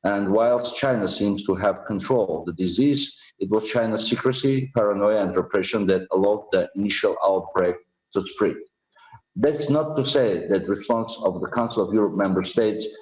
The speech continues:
has been perfect. I have no doubt that Europe leaders, Europe's leaders have, uh, been genuinely concerned for the health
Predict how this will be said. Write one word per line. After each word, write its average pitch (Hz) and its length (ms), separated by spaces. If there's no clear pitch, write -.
has 107 160
been 95 180
perfect. 95 400
I 110 100
have 123 120
no 131 140
doubt 113 340
that 95 220
Europe 101 320
leaders, 107 720
Europe's 120 420
leaders 104 440
have, 104 400
uh, 95 220
been 98 260
genuinely 101 440
concerned 101 580
for 87 180
the 85 140
health 107 280